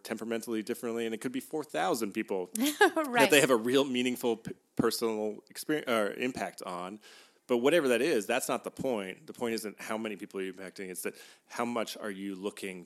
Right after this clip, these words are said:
Speaker 1: to love people around you well, to enter into their lives, their suffering, their joy, celebrate with them, commiserate with them, and,
Speaker 2: Right.
Speaker 1: and serve them.
Speaker 2: Right. And the truth is, like, I think our culture tells us you are going to feel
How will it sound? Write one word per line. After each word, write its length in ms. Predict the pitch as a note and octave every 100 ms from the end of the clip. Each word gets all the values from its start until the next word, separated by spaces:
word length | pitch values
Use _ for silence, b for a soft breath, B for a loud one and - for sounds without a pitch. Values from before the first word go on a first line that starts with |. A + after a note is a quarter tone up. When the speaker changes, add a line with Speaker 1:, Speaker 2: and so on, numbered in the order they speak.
| -
Speaker 1:
to 240 | G2 F#2 F2
love 300 | F#2+ F#2+ F#2
people 260 | G#2+ G2+
around 320 | G2 F#2 F#2 F2+
you 140 | F2
well, 480 | F2+ F2+ F2 E2+ E2+ b b b -
to 180 | G#2+ G2
enter 260 | G#2+ G#2 G2
into 400 | G2 G2+ F#2 F2+
their 260 | F#2+ F#2+
lives, 600 | F#2 F#2 F2+ F2+ F2 - _ -
their 120 | F#2+
suffering, 540 | - G#2+ - G#2+ G#2
their 160 | G#2 A2
joy, 580 | - G#2+ F#2 F#2 F#2 G2+ B B
celebrate 480 | - A#2+ A2+ A2 G#2
with 200 | G2 -
them, 340 | F#2 F#2 F#2+ - -
commiserate 580 | A2+ A2+ G#2 G2+ F#2 -
with 160 | F2+
them, 240 | F#2+ F#2 G#2 G#2
and, 80 | G#3+
Speaker 2:
Right. 400 | B3+ D#4+ A#3 -
Speaker 1:
and 80 | -
serve 280 | - G3+ G#2+
them. 180 | E2 - B B B B
Speaker 2:
Right. 240 | C#4+ F#4 -
And 140 | C#4
the 60 | C#4+
truth 420 | - D#4+ A4 A#4
is, 500 | A3+ G#3 G3+ G#3+ G#3+ -
like, 340 | A#3 A3+ - _ -
I 80 | B3+
think 180 | F4 F4+
our 120 | B3+
culture 360 | - D#4 C4 A#3
tells 320 | A#3 G#3+ G3+
us 240 | G#3 G#3
you 300 | G#3+ A3+ C#4+
are 100 | D4+
going 220 | B3 A3+ G#3+
to 120 | G#3
feel 920 | - - - B3+ B3+ A3 F#3+ F3+ F3+